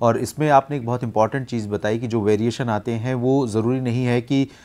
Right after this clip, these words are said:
source से ही आएँ, atmosphere, environment, climate भी उसके लिए बहुत, अ, हद तक मायने रखता है। ये छात्रों को समझना बेहद ज़रूरी है। अब अगला प्रश्न जो उठता है, सर, कि, अ,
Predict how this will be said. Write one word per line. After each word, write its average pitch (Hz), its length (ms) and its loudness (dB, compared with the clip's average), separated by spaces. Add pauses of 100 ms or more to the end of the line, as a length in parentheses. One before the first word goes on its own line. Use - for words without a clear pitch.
source 139 480 4
से 180 60 6
ही 156 140 4
आएँ, 143 240 0
atmosphere, 120 680 0
environment, 110 580 0
climate 104 300 2
भी 101 160 0
उसके 110 200 -4
लिए 107 100 -2
बहुत, 95 360 -6
अ, - 20 -8
हद 95 380 -4
तक 101 140 -2
मायने 95 200 -2
रखता 95 220 -4
है। 123 60 0
ये 135 200 0 (280)
छात्रों 117 340 4
को 127 80 4
समझना 107 340 0
बेहद 95 260 -2
ज़रूरी 87 380 -6
है। 82 160 -12 (280)
अब 151 140 2
अगला 160 220 4
प्रश्न 170 280 0
जो 165 160 4
उठता 151 240 0
है, 143 100 2
सर, 147 160 0
कि, 165 440 -2
अ, 123 240 4